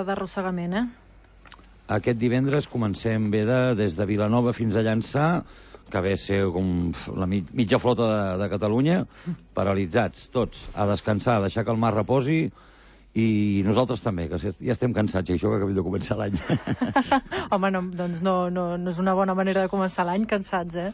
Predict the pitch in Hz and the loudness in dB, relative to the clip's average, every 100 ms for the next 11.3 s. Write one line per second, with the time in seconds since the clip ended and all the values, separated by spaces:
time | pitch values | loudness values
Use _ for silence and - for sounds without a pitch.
0 | - - - - 90 90 92 95 87 95 | -10 -20 -20 -6 -2 2 2 2 2 2
1 | 95 92 85 - 87 95 92 80 98 98 | 2 2 0 0 0 2 0 0 0 2
2 | 107 104 104 101 104 101 98 92 95 98 | 2 2 2 2 2 2 2 0 0 0
3 | - - - - 113 117 110 95 82 110 | -2 -2 -2 0 0 2 2 2 0 0
4 | 131 117 101 110 110 120 - 117 110 107 | 0 -2 -4 -2 -2 -2 0 0 0 0
5 | 104 95 90 98 90 95 113 160 - - | 0 -2 -2 -2 -2 -4 -4 -10 -16 -14
6 | - 95 92 90 87 85 76 80 76 - | -2 2 2 0 -4 -6 -4 -4 -4 -4
7 | 90 78 - - - - 117 143 135 185 | -4 -6 -12 -20 -10 -2 0 2 2 4
8 | 190 - 107 98 92 101 98 107 110 113 | 2 2 -2 -4 -4 -4 0 2 2 2
9 | 107 - 104 101 95 95 90 87 87 90 | 0 -4 -6 -4 -2 -2 -2 -4 -4 -4
10 | 85 98 104 143 131 - - - - - | -2 -2 -2 -2 -4 -8 -20 -20 -14 -10
11 | - 110 90 | -2 0 0